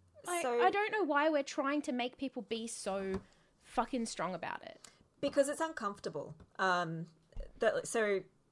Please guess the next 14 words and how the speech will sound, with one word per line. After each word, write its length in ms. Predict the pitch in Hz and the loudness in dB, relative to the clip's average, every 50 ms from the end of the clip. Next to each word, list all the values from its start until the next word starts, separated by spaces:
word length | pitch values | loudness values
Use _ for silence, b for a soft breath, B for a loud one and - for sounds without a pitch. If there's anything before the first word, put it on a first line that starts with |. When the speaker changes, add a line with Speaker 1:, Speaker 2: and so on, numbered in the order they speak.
| _ _ _ - | _ _ _ -4
Speaker 2:
like, 280 | 190 190 175 175 175 - - - _ _ _ _ _ _ _ _ _ _ _ _ _ _ _ _ - - _ _ - _ _ - | 0 0 0 0 0 -6 -18 -20 _ _ _ _ _ _ _ _ _ _ _ _ _ _ _ _ -20 -20 _ _ -20 _ _ -14
you 160 | - 196 190 | -8 -6 -4
know, 240 | 185 170 156 156 - - - | -4 -4 -4 -6 -6 -8 -6
one 180 | - 214 202 202 | 0 2 2 4
of 40 | 196 | 4
my, 240 | 190 185 180 175 170 | 4 4 2 0 -2
um, 420 | - 165 165 160 156 151 147 151 - - - - - - 202 - _ _ - - _ _ _ _ _ _ _ | -2 -4 -4 -4 -4 -6 -8 -12 -14 -16 -18 -18 -20 -20 -20 -20 _ _ -20 -20 _ _ _ _ _ _ _
one 240 | - 202 180 175 175 | -12 -8 -6 -6 -4
of 40 | 165 | -4
my 80 | 160 | -4
units 320 | 160 160 160 160 160 - - | -4 -4 -6 -6 -8 -8 -8
I've 120 | 156 160 | -8 -6
done 260 | 165 175 180 185 175 | -6 -4 -4 -4 -6
was, 420 | 170 165 160 - - - - - | -8 -8 -10 -10 -10 -12 -12 -14